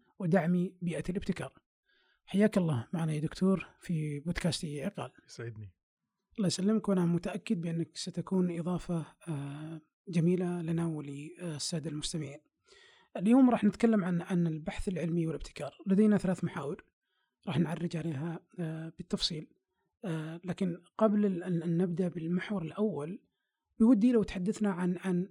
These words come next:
Speaker 1: براءة الاختراع. إيش يعني براءة اختراع؟
Speaker 2: آه، براءة اختراع هي، آم، وسيلة ومنظومة، آه، أوجدت لحماية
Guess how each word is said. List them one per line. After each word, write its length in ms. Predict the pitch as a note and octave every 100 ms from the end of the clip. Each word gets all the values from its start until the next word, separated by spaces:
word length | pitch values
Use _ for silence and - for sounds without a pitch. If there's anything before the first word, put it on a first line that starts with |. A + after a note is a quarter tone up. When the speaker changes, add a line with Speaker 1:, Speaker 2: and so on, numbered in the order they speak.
| F3+
Speaker 1:
براءة 440 | F#3+ F3 F#3+ G3 - -
الاختراع. 580 | E3+ - E3+ C#3+ - _ _ _ _ _ _ _ _ _ -
إيش 200 | A3 -
يعني 260 | F3 D#3+ D3
براءة 280 | D3+ D3 -
اختراع؟ 340 | - C3+ - _ _ _ _ _ _ _ -
Speaker 2:
آه، 180 | C3 C3+
براءة 540 | B2 C3+ G3 A#3+ A3 E3
اختراع 600 | - C#3 D3 F3+ F3 B2+
هي، 360 | A2+ D3+ D#3 D3+ D3 D3 - B2+
آم، 560 | A2+ A2 A2 G#2 G#2 F#2+ _ _ -
وسيلة 460 | A#2+ C#3 G#3+ D#3+ B2
ومنظومة، 680 | C3 C3+ D3 F3+ B2+ D#3+ - _
آه، 600 | A#2 G#2+ G#2 G#2 G#2+ A2+ _ _ - - - - - - - - F#3+ G#3
أوجدت 580 | G#3+ D3+ C3+ D3+ -
لحماية 920 | A#2+ C#3 D#3+ - C3+ C#3+ E3 E3 E3+